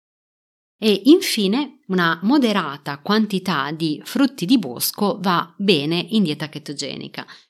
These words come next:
Quindi si possono mangiare lamponi, more, ribes, mirtilli, fragole oppure i cranberries, che sono i mirtilli rossi americani.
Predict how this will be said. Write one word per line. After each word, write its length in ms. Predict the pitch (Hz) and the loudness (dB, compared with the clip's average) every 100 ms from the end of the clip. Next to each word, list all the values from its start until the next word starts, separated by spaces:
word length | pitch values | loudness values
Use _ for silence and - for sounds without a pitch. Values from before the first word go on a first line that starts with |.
| - | 2
Quindi 260 | 277 233 | 6 6
si 200 | 170 180 | 6 -2
possono 420 | 180 196 - 160 156 | -2 -2 0 -2 -2
mangiare 720 | 160 175 180 160 151 143 - | -2 -2 -2 -2 -4 -8 -10
lamponi, 880 | 170 202 202 202 208 226 247 302 220 | -2 2 2 2 0 2 4 2 0
more, 560 | 180 180 165 170 208 - - | -2 -2 -2 -2 -4 -6 -4
ribes, 800 | 180 196 180 202 - - - - | -2 -2 -2 -4 -4 -4 -6 -2
mirtilli, 880 | 165 180 175 - 196 185 190 196 - | 0 0 -2 -2 -2 -2 -2 -2 -4
fragole 680 | - 220 156 151 165 185 202 | -4 0 2 2 0 0 0
oppure 380 | - 254 - 208 | 0 -2 0 0
i 60 | 196 | 0
cranberries, 540 | 190 123 131 160 190 | -2 -4 -2 -2 -2
che 140 | 196 202 | -4 -8
sono 220 | 185 170 | -2 0
i 180 | 170 160 | 0 0
mirtilli 640 | 196 196 185 160 170 165 | -2 -2 -2 0 0 -2
rossi 460 | 160 143 - - 160 | -4 -6 -4 -4 -4
americani. 720 | 156 160 147 143 - - - | -4 -4 -6 -10 -14 -14 -16